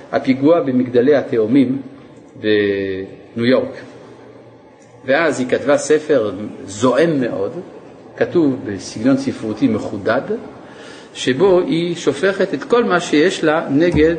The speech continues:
האסלאם. בין הפונדמנטליסטי, בין הלא פונדמנטליסטי, הכל. איך נקרא הספר?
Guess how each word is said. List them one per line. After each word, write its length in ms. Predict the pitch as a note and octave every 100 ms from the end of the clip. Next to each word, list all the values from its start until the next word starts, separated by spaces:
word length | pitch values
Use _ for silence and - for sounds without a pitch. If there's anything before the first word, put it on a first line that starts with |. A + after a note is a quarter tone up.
| E3
האסלאם. 520 | B2+ B2+ B2 - F#2 F2 - - - - - - - -
בין 220 | D3+ F3+
הפונדמנטליסטי, 1040 | D#3 D3 B2+ A#2+ A#2 A2+ A#2 D3+ - D3+ C#3
בין 160 | B2
הלא 180 | A2+ C3+
פונדמנטליסטי, 800 | E3 E3 D#3+ D3+ D3 C#3+ C#3+ D#3
הכל. 280 | D#3+ D#3 B2 - - - - - - - - - -
איך 160 | G3+ G#3
נקרא 260 | F3 D#3+
הספר? 460 | A#2 A#2+ B2 D3+